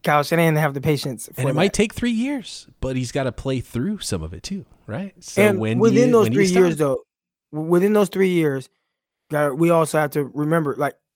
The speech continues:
Speaker 1: Josh Allen did take that team to the playoffs in his second year, even though, because when you have that type of skill set, when you can still utilize your legs and still have the explosive plays, even if you have some inconsistencies with your accuracy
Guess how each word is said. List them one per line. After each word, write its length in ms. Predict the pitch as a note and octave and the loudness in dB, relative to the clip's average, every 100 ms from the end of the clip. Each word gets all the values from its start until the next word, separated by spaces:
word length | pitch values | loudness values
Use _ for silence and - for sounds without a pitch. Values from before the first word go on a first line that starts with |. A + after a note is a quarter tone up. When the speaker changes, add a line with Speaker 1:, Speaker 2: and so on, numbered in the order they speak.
| _ | _
Speaker 1:
Josh 280 | C#3+ F#3 G3 | 0 2 4
Allen 300 | F3+ F3+ D3 | 2 0 0
did 480 | C3 E3+ D#3+ - _ | 2 4 2 -2 _
take 240 | F3 D3+ | -2 0
that 160 | D#3+ D3 | 0 -2
team 180 | E3 D3 | -4 -6
to 80 | C3+ | -8
the 80 | |
playoffs 520 | A2+ D3 C3+ E2+ - - | -8 -6 -6 -8 -16 -16
in 80 | - | -6
his 160 | D3 C3+ | -4 -2
second 320 | - C#3+ C#3 | -2 -4 -4
year, 260 | D3+ C3+ - | -2 -2 -2
even 260 | D#3+ E3 E3 | -2 0 0
though, 280 | D#3 D3+ D3 _ _ _ _ - | 0 0 -4 _ _ _ _ -6
because 320 | F3 F3 F#3+ E3 | -2 2 2 2
when 160 | F3 | 0
you 80 | F3 | 0
have 220 | F3 F3+ | 0 0
that 180 | E3+ D#3+ | 2 0
type 160 | F3 D#3 | -2 -6
of 80 | |
skill 220 | C#3 F3+ E3 | -4 -2 -2
set, 340 | - F3+ - _ _ - | 0 0 -2 _ _ -4
when 180 | E3 D#3+ | 0 2
you 180 | E3 - - | 0 -4 -2
can 200 | F3 D#3 | 0 0
still 280 | - G3 F3+ | 4 6 6
utilize 420 | F3 F3 E3 D#3+ | 4 2 2 0
your 80 | D#3+ | -2
legs 380 | D#3+ E3+ D#3+ | 0 2 0
and 420 | C#3+ E3+ E3 D#3 D3 - | -2 0 0 -2 -6 -14
still 240 | - - F#3 | -16 -2 -2
have 220 | E3+ E3+ | 0 0
the 120 | E3+ | 0
explosive 500 | D#3+ C3 F#3 D#3+ D3 | 0 0 0 0 -4
plays, 320 | - F3 D#3+ | 0 0 2
even 180 | D#3+ E3+ | 0 0
if 100 | D#3+ | 0
you 140 | D#3 D#3 | 0 0
have 220 | D#3+ D3 | 0 0
some 160 | E3 | -4
inconsistencies 800 | D3 D3+ D3+ D#3 D#3+ C#3 - D#3+ | -4 -4 -4 -4 -8 -6 -4 -4
with 160 | D3 D3+ | -4 -4
your 100 | C#3+ | -4
accuracy 680 | D3+ E3+ E3+ D#3+ - C#3+ C3+ | -2 -2 -2 -6 -2 -4 -4